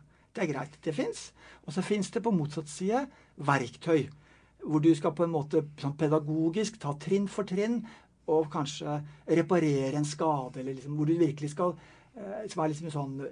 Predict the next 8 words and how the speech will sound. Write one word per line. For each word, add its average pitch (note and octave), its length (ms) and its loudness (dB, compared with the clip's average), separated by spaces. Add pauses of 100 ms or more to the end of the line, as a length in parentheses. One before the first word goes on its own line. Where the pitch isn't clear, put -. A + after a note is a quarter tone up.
ja, B2 140 -8 (800)
eh, B2+ 360 -8
behandlingsverktøy. D3+ 1120 2 (720)
Og G3+ 80 4
imellom G#3 520 4
de G#3+ 160 -2
to G#3+ 200 -4
ytterpunktene D#3+ 760 -4